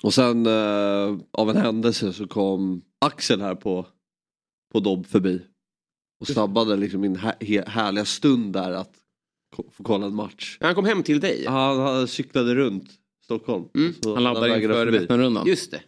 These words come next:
Speaker 3: Mm.
Speaker 1: Men, eh, det var sv-, det var, det var svårt för att matchen var... De startade först, när de startade igång matchen stod det trettionde minuten. Men den skulle startas i den tjugonde minuten någonting. Så det var svårt att veta vad som egentligen stämde.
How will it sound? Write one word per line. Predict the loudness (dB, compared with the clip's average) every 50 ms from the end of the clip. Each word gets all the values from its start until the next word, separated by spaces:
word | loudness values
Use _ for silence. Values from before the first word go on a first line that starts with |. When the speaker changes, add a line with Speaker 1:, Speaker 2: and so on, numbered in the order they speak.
| -10
Speaker 3:
Mm. | -8 -8 -8 -8 -12 _ _ _ -14 -14 -12 -14 -12 -2
Speaker 1:
Men, | 2 2 4 4 4 4 4
eh, | 4 4 4 4 2 2 2 0 2
det | 4 4
var | 4 4
sv-, | 2 0 -6 -4 0
det | 2 4
var, | 4 4 4
det | 4 4
var | 2
svårt | 4 4 4 4 4 4
för | 4 0
att | 0 0 -4 -20 _ _ _ _ _ _ 2
matchen | 2 2 2 2 0 2 4 4 6
var... | 4 4 4 4 2 2 2 2 2 2 0 0 -2 -4 _ _ _ _ _ _ _ _ _ 4
De | 4 4
startade | 4 4 2 4 4 4 2 0 2 0 2 2 2 0
först, | 2 2 2 2 0 -4 -12 -14 -16 -16 _ _ _ _ _ _ _ _ _ _ _ _ _ _ _
när | -2 0 0 0 0 -2
de | -4 -4
startade | -2 -2 -2 0 2
igång | 0 2 0
matchen | 0 -2 -6 -8 -10
stod | -6 -4 -4 -4
det | -4
trettionde | 0 2 0 0 0 0 2 4 4 4 4 0 -2
minuten. | -4 -6 -8 -12 -16 -20 -20 _ _ _ _ _ _ -2
Men | 2 2
den | 2
skulle | 4 4 4 4 4
startas | 2 2 -2 -2 -2 -4 -6 -2 0
i | 0
den | 2 2 0 -4
tjugonde | -8 -8 -2 2 2 2 2 0 0 0 2 2 2
minuten | 2 0 -2 -4 -8
någonting. | -14 -14 -14 -14 -18 -20 -20 _ _ _ _ _ _
Så |
det | 0
var | 0 2
svårt | 4 4 4 6 6
att | 6
veta | 4 4 4 2 0
vad | 0 0 -2
som | -2 -4 -2 -2
egentligen | 0 -2 -2 -2 -4 -4
stämde. | -4 -2 -2 -2 -2 0 -4 -4 -4 -6 -8